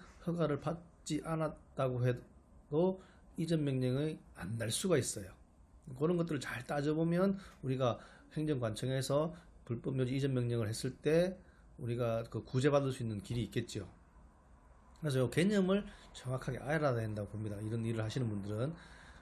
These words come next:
그래서 무턱대고 뭐 불법 묘지니까 무조건 그렇게 된다, 이렇게 판단하실 게 아니라 개인 묘지와 가족 묘지, 어느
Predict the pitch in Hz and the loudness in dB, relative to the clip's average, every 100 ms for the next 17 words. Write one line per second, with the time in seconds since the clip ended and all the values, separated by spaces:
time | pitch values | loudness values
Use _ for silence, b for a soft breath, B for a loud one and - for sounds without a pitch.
0 | - 120 117 110 B B B 101 139 131 | -8 -2 0 -2 B B B -6 -2 2
1 | 175 165 143 127 127 117 110 - 117 160 | 4 6 4 2 0 0 -4 -8 -6 -2
2 | 147 131 127 123 113 127 120 127 139 143 | 0 2 0 -2 -4 -4 -4 -2 0 -2
3 | - 135 160 - 139 139 117 123 110 101 | -4 -8 -8 -8 -4 -2 0 -2 -4 -4
4 | 101 127 110 - B B B - 117 135 | 0 2 0 -4 B B B -4 0 0
5 | 143 135 120 113 107 127 151 160 B - | 2 0 0 0 0 2 0 -4 B -8
6 | - 139 135 117 101 90 - - - - | -2 2 2 2 0 -6 -12 -20 -20 -20
7 | - - - - - - - - - - | -20 -20 -20 -20 -20 -20 -20 -20 -20 -12
8 | - 113 | -4 0